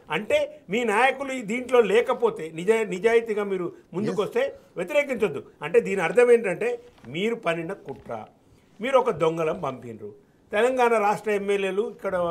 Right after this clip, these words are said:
Speaker 1: ఉన్న పోలీసు వాళ్ళు ఏం చేశారు? ఆ దొంగలను వలేసి పట్టుకున్నారు.
Speaker 2: Red హ్యాండెడ్‌గా, right.
Speaker 1: వలేసి పట్టుకున్నారు. ఇప్పుడు ఎట్లుందంటే, ఇది ఒకడు దొంగతనానికి వస్తుంటే పోలీసు వాడు పట్టుకుంటే వీళ్ళు ఎట్లా పట్టుకుంటారంటే
Speaker 2: చూడండి,
Speaker 1: పోలీసు వాళ్ళు?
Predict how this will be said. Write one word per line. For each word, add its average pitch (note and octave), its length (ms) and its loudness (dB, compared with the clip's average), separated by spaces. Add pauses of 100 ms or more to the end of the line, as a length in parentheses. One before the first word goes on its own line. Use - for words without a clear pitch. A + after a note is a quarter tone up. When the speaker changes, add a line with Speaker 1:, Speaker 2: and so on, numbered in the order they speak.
(160)
Speaker 1:
ఉన్న F3 160 -6
పోలీసు F#3 420 -6
వాళ్ళు F3 160 -6
ఏం E3+ 140 -6
చేశారు? D#3 240 -10
ఆ D#3 40 -4
దొంగలను D#3 520 -4
వలేసి D3+ 380 -2
పట్టుకున్నారు. A#2 520 -14
Speaker 2:
Red C#3 160 0
హ్యాండెడ్‌గా, A#2+ 540 -2
right. C3 160 -4 (420)
Speaker 1:
వలేసి G#3+ 340 8
పట్టుకున్నారు. C#3 540 -4 (340)
ఇప్పుడు A3+ 200 0
ఎట్లుందంటే, C4 500 0
ఇది F#3 280 -4 (220)
ఒకడు A3 200 0
దొంగతనానికి A#3+ 600 2
వస్తుంటే G3+ 520 0 (460)
పోలీసు B3 280 6
వాడు B3+ 100 6
పట్టుకుంటే A3 680 0 (200)
వీళ్ళు A3+ 160 4
ఎట్లా - 160 2
పట్టుకుంటారంటే B3 500 4
Speaker 2:
చూడండి, A#3 180 10
Speaker 1:
పోలీసు F3 200 8
వాళ్ళు? - 160 0